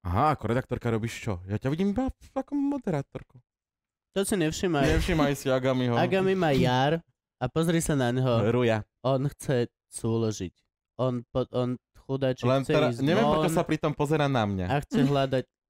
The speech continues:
Speaker 2: lebo vyzeráš ako skala, z ktorej by možno našiel samičku.
Speaker 1: Aha.
Speaker 2: Ak má niekto blízko k bralu, si to ty. Pozri na neho, on strašne, on chce tak strašne ísť von a nájsť si samičku.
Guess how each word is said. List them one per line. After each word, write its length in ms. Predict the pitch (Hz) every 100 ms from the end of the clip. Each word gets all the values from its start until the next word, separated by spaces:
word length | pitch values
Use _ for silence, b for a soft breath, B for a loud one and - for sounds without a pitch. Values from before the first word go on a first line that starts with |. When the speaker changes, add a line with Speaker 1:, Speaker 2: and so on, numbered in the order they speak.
| _
Speaker 2:
lebo 240 | 151 175
vyzeráš 400 | 185 180 180 165
ako 180 | 160 -
skala, 680 | 156 - 160 143 135 151 170
z 120 | -
ktorej 520 | - - 175 160 143 156 170 -
by 100 | 156
možno 320 | 160 165 160
našiel 360 | 151 160 160 147
samičku. 680 | 151 131 117 - - 92 - _
Speaker 1:
Aha. 400 | 117 110 135 104 _ _ _ B B B B B -
Speaker 2:
Ak 160 | - 151
má 140 | 151
niekto 340 | 135 170 156 156
blízko 340 | 139 151 -
k 100 | 123
bralu, 360 | 120 117 113 110
si 140 | -
to 140 | 113 104
ty. 240 | 104 98 -
Pozri 300 | - 190 180
na 100 | 165
neho, 140 | 151 143
on 160 | 98
strašne, 460 | 131 - 143 143 131
on 160 | 127 143
chce 180 | -
tak 220 | 143 143 -
strašne 420 | 131 127 - 123
ísť 140 | 117
von 320 | 117 110 107 107
a 100 | -
nájsť 280 | 120 113 123
si 100 | 120
samičku. 600 | - 98 104 107 _ -